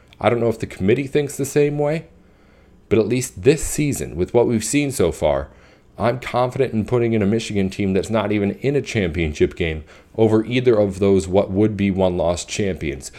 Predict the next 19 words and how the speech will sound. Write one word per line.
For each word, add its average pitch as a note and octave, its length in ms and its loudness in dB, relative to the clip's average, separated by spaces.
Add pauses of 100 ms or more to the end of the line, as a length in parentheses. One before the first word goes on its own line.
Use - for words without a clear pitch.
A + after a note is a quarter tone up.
(320)
Where A2 200 4
it A2+ 100 -6
gets A#2 220 2
really C3+ 440 0
interesting - 640 -4 (720)
is A2+ 200 2
if C#3 300 0
you B2+ 120 -2
have F#2+ 360 0
one-loss A2+ 720 2
Michigan G2+ 600 -2 (320)
that E2+ 200 0
didn't A#2+ 260 4
play G#2 240 0
in G2 80 0
the F#2 60 -2
Big F2 180 2
Ten G2+ 220 0
title D#2 420 -4